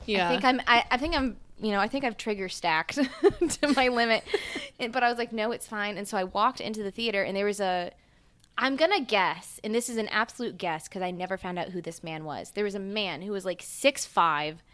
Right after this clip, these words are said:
Speaker 2: at least, and, like, a big guy, and he was wearing a suit with a bow tie that was unfastened, like, undone.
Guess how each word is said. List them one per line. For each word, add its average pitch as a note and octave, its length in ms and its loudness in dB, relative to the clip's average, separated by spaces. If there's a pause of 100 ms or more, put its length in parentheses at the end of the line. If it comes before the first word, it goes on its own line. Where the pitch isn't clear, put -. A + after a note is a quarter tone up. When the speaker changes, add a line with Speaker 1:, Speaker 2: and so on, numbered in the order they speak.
Speaker 2:
at G#3 140 -2
least, F3+ 480 -8 (440)
and, G3 80 -4
like, G#3 140 -2
a G3 40 -4
big A#3 260 2
guy, F3 220 0
and F3+ 100 -4
he G#3 60 -4
was G3+ 120 -6
wearing G#3 220 -4
a F3+ 60 -2
suit - 500 -6 (440)
with F#3+ 200 -2
a F3 240 0 (320)
bow G#3 180 6
tie C4+ 300 0
that C4+ 120 0
was F#3+ 200 -4
unfastened, F#3 800 -2
like, D#3+ 200 -8
undone. E3 680 -6